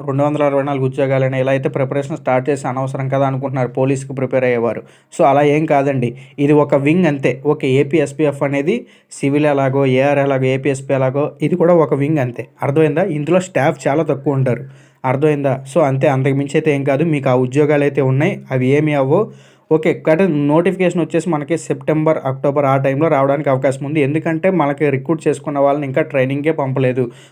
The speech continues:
వాళ్ళని ట్రైనింగ్ పంపించాలి, ట్రైనింగ్ వాళ్ళది ఒక తొమ్మిది నెలలు ఉంటుంది. ఓకే, ఇదంతా చూసుకోండి మరి. ఓకే, దాన్ని బట్టి కొంచెం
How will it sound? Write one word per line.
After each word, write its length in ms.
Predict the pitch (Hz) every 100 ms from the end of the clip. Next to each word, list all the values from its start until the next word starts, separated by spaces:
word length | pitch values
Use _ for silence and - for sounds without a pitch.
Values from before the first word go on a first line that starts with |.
| -
వాళ్ళని 240 | 135 135 131
ట్రైనింగ్ 360 | 131 135 156
పంపించాలి, 500 | 160 160 160 180 165
ట్రైనింగ్ 420 | 135 135 139 156
వాళ్ళది 300 | 156 151 139
ఒక 100 | 135
తొమ్మిది 380 | 135 135 123 139
నెలలు 180 | 139 139
ఉంటుంది. 500 | 156 156 156 180 180 - _ -
ఓకే, 180 | 160 175
ఇదంతా 640 | 147 135 135 180 160 131 -
చూసుకోండి 360 | 175 - 165 127
మరి. 260 | 113 113 - _ _ _ 156
ఓకే, 240 | 156 143
దాన్ని 280 | 135 135 147
బట్టి 260 | 151 147
కొంచెం 560 | 185 170 156 160 139